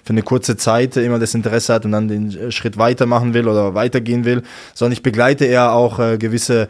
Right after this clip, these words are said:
sag ich mal, äh, ähm, Projekte, sag ich mal. Ich sehe das als, mehr als Projekt an. Wie es damals gekommen wäre, weiß ich nicht. Ähm, für mich war einfach damals, als, äh, das Angebot von Hoffenheim, äh, kam,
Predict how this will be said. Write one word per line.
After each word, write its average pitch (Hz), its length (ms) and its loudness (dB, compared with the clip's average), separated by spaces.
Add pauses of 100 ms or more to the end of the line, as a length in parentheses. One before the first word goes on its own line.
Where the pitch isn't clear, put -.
(260)
sag 117 200 2
ich 113 100 -2
mal, 113 280 4
äh, 107 760 2
ähm, 104 440 -8
Projekte, 123 480 0
sag 131 180 0
ich 135 100 -8
mal. 135 160 -6
Ich 113 100 -10
sehe 110 120 -8
das 107 180 -8
als, 107 280 -8
mehr 110 260 -4
als 107 280 -6
Projekt 113 380 -4
an. 120 160 0 (360)
Wie 127 100 0
es 135 100 0
damals 147 300 2
gekommen 139 340 0
wäre, 139 120 4
weiß 127 260 2
ich 151 80 4
nicht. 160 300 0 (360)
Ähm, 120 320 2
für 123 160 -2
mich 127 220 0
war 123 160 2
einfach 120 280 0
damals, 123 380 -2
als, 117 240 -2
äh, 113 220 0
das 113 120 -4
Angebot 123 380 -2
von 117 140 -4
Hoffenheim, 120 500 -2
äh, 117 240 -6
kam, 117 360 0